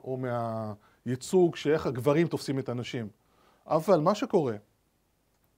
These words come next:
במהלך עשרים השנה האחרונות, מאז שיצא המשחק טום בריידר למשל, שעוד מעט נראה אותו ברקע, התהליך הזה של ייצוג האישה הפך למשהו אחר. זאת אומרת, מייצוג אישה שהיא מאוד, אה, נקרא לזה סטריאוטיפית.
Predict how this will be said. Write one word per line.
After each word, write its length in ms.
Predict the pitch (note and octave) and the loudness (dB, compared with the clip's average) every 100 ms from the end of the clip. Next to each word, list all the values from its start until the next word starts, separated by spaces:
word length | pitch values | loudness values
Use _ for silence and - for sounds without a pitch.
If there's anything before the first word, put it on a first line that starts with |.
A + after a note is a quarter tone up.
| _ _ _ _ A#2 | _ _ _ _ -8
במהלך 440 | A#2+ C3 E3+ - | 0 2 2 0
עשרים 400 | - - E3 B3+ | -6 -2 2 2
השנה 300 | C4+ A#3+ A3 | 2 0 -2
האחרונות, 500 | G3+ E3 D#3 G#2 _ _ _ _ _ _ _ _ _ - | 0 -2 -4 -6 _ _ _ _ _ _ _ _ _ -6
מאז 260 | B2+ D#3+ | 2 2
שיצא 480 | G#3 F#3+ D#3 - F#3 | 6 4 4 6 6
המשחק 540 | E3 D3 - E3+ D#3 - | 6 2 0 2 2 0
טום 220 | - F#3 | 0 2
בריידר 360 | D#3+ C3 B2+ A#2+ | 4 4 4 0
למשל, 360 | G#2+ G#2 - G#2 | -2 -8 -10 -12
שעוד 200 | - B2 | -10 -8
מעט 160 | C#3 C3+ | -6 -4
נראה 160 | A#2+ C3 | 0 0
אותו 160 | B2 | 2
ברקע, 420 | A#2 C3 F3+ C3 A#2+ _ _ _ _ _ - | -2 -2 -2 -4 -8 _ _ _ _ _ -8
התהליך 500 | C#3 - C3+ E3+ A#3 | -2 4 6 6 4
הזה 180 | A#3+ G#3 | 2 2
של 180 | F#3 D#3+ | 2 0
ייצוג 340 | - A3+ G3 | 2 2 6
האישה 460 | F3 E3 F#3+ G3 F#3+ - _ _ - | 6 6 4 4 4 -4 _ _ -14
הפך 320 | A#2+ - F#3 D#3 | -4 2 2 4
למשהו 720 | D3+ C#3+ C3+ D3+ - C3+ C3+ | 2 2 0 -2 0 -2 -2
אחר. 460 | A#2+ - D#3 C3+ G2+ | -6 -4 0 0 0
זאת 580 | - _ _ _ _ | -10 _ _ _ _
אומרת, 160 | C3+ C#3+ | -8 0
מייצוג 340 | C#3+ C#3+ A3 | 0 2 2
אישה 300 | F#3 - G3 | 2 4 6
שהיא 180 | F#3 D#3+ | 6 2
מאוד, 380 | C#3+ D3 F3 D3+ | 2 4 4 4
אה, 240 | D#3 D3 C#3 | 4 4 2
נקרא 200 | C3 D#3 | 0 2
לזה 200 | D#3 D3 | 2 0
סטריאוטיפית. 920 | - C#3 B2+ B2 G#3 G3+ B2 - | 2 2 2 2 2 2 -2 -6